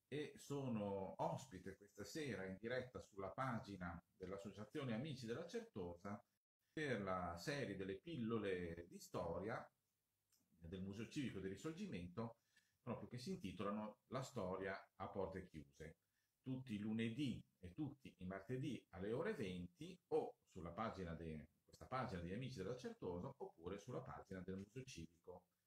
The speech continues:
del Risorgimento di Bologna. Eh, a me, eh, sono sulla pagina degli Amici perché anche questa sera tocco un tema cimiteriale, e cioè, eh, un po' leggerino, insomma, però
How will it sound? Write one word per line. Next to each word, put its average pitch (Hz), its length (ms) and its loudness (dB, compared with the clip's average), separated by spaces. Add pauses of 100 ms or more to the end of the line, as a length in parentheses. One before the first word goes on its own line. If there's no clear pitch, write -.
(300)
del 95 120 2
Risorgimento 95 1000 0 (340)
di 104 140 2
Bologna. 87 720 2 (840)
Eh, 90 460 -2
a 110 120 2
me, 139 300 2
eh, 98 280 2
sono 110 260 2
sulla 104 220 0
pagina 113 360 4
degli 117 160 2
Amici 127 340 -2
perché 107 500 -2
anche 117 300 0
questa - 260 -4
sera 117 320 2
tocco 127 300 4
un 110 160 -10
tema 107 440 4 (540)
cimiteriale, 101 1080 2 (440)
e 185 160 2
cioè, 110 400 4
eh, 95 720 4
un 90 240 -2
po' 104 240 4
leggerino, 101 640 0
insomma, 110 400 0
però - 200 2